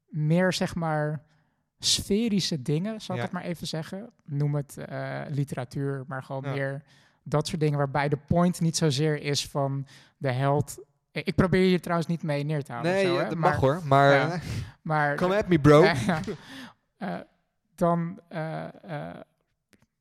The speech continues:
Speaker 1: merk
Speaker 2: Nee,
Speaker 1: ik
Speaker 2: maar
Speaker 1: bij jou dat dat jou niet
Speaker 2: precies,
Speaker 1: interesseert
Speaker 2: maar
Speaker 1: inderdaad. Want ik heb
Speaker 2: daarom zeg ik ook
Speaker 1: bijvoorbeeld, ik heb bijvoorbeeld, eh, eh, niet zo lang geleden, ik ben into Haruki Murakami weer. Een soort
Speaker 2: Wat?
Speaker 1: van Jap-,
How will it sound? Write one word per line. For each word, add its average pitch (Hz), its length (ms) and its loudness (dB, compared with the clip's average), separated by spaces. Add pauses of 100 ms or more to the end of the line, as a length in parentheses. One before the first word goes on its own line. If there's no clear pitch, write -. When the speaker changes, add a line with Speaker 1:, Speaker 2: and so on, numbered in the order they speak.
(300)
Speaker 1:
merk 175 220 2
Speaker 2:
Nee, 185 60 6
Speaker 1:
ik 208 60 4
Speaker 2:
maar - 100 2
Speaker 1:
bij 190 100 4
jou 202 140 4
dat 196 120 0
dat 180 160 -2
jou 175 180 2
niet 175 100 2
Speaker 2:
precies, 170 180 -2
Speaker 1:
interesseert 185 320 0
Speaker 2:
maar 135 100 0
Speaker 1:
inderdaad. - 20 0
Want 175 100 4
ik 214 60 2
heb 233 100 2
Speaker 2:
daarom 226 160 0
zeg 240 100 4
ik - 60 2
ook 220 140 -2
Speaker 1:
bijvoorbeeld, - 40 -14
ik 202 100 -10
heb 208 80 -4
bijvoorbeeld, 180 440 -10 (460)
eh, 170 240 -10
eh, 175 60 -10
niet 175 220 -6
zo - 100 -6
lang 165 180 -2
geleden, 151 560 -6
ik 156 140 -10
ben 151 240 -2
into 156 520 -2
Haruki 151 340 2
Murakami 147 640 -2
weer. 123 160 -4
Een 180 140 -12
soort 175 180 -10
Speaker 2:
Wat? 175 100 6
Speaker 1:
van 151 100 0
Jap-, 147 220 -4